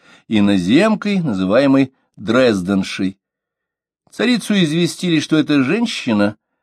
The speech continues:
а также ряд других иностранок, устроили в городе несколько борделей, выписывая из чужих краев скверных женок и девок. Советнику кабинета Ее Величества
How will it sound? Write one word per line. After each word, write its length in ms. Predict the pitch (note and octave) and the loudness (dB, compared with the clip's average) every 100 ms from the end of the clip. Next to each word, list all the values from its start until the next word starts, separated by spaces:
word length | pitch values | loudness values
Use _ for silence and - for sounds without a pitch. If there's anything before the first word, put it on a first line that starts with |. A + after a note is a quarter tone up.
| _ | _
а 100 | - | -4
также 260 | A2 G2+ A2+ | -4 0 2
ряд 260 | A#2+ A2 | 2 2
других 480 | G2 G#2+ B2+ B3 - | 0 -4 -2 -4 -2
иностранок, 840 | A#2+ G2+ - G#2+ G2+ G2 G2 - - _ _ _ | -2 -2 -4 -2 2 2 0 -6 -20 _ _ _
устроили 600 | A#2 A#2 - A#3 C4+ F#3 | -6 -6 -4 0 2 4
в 100 | B2+ | 2
городе 320 | C3 B3+ A3 E3 | 0 0 0 0
несколько 380 | A3+ A3+ A3+ | -2 -2 -6
борделей, 760 | G3 G3+ B2 F#2+ G#2 G2 G#2 A2+ _ _ | -2 0 0 0 2 2 0 -4 _ _
выписывая 520 | G#2+ G#2 G2+ A3+ B2+ A2+ | -4 -4 -4 -4 0 0
из 100 | G#2+ | 0
чужих 320 | A#2+ A2 A2 | 0 0 0
краев 340 | A2+ A#2+ B2+ | 0 2 0
скверных 640 | - - C3+ B2+ G2+ G2 | -4 -2 2 2 2 0
женок 560 | F2 F2+ C3+ G#3+ F#3 - - | -2 -2 0 0 -4 -8 -6
и 140 | A2 | -6
девок. 540 | F#2 F#2 F#2 F2+ G2 - _ _ _ _ _ _ | -4 -2 -2 -2 -8 -20 _ _ _ _ _ _
Советнику 680 | - E3 E3+ D#3+ D#3+ D#3 C#3+ | -4 0 2 2 0 -2 -2
кабинета 480 | D3 C#3 C#3+ C3+ C3+ | 2 4 4 2 2
Ее 220 | C3 C3 | 4 4
Величества 680 | C3 E3 D#3+ - - B2 | 2 0 -4 -8 -4 -4